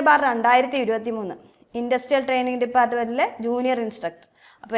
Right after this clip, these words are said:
എല്ലാവർക്കും ഇഷ്ടപ്പെട്ടൊരു പോസ്റ്റാണല്ലേ, എല്ലാവരും കാത്തിരിക്കുന്ന ഒരു പോസ്റ്റാണ് ജൂനിയർ ഇൻസ്ട്രക്ടർ. അപ്പോൾ ആർക്കിടെക്ചറൽ ഡ്രാഫ്റ്റ്സ്മാനും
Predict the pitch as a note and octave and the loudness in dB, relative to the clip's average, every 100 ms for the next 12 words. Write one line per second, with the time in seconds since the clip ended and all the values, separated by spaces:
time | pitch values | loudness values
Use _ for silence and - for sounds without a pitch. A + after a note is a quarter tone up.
0 | G#3 G#3 A#3 A#3+ B3 C#4+ C4 B3+ B3+ B3+ | 2 6 4 4 2 0 0 -2 -2 -2
1 | A#3 A3+ A3+ B3 A3+ G#3 G3+ F3+ G#3 A3+ | -2 -2 -2 -2 -4 -2 -2 -2 -4 -4
2 | A#3 A3 A3+ B3 A#3+ B3+ B3+ A#3 A3 A3 | 0 2 2 -2 -2 -2 -2 -2 -4 -4
3 | A#3 A#3 G#3 G3 G#3+ A3+ A3 A3 A3+ A3 | -4 -4 -6 -6 -4 -4 -6 -6 -6 -6
4 | D4 - _ - - A#3 G#3 G#3+ A#3+ A#3+ | -12 -16 _ -20 -2 4 4 4 0 0
5 | A#3+ C4 C4 A#3 A3+ G#3 - B3 A#3 A3+ | 0 0 -2 0 2 0 -2 -2 -2 -2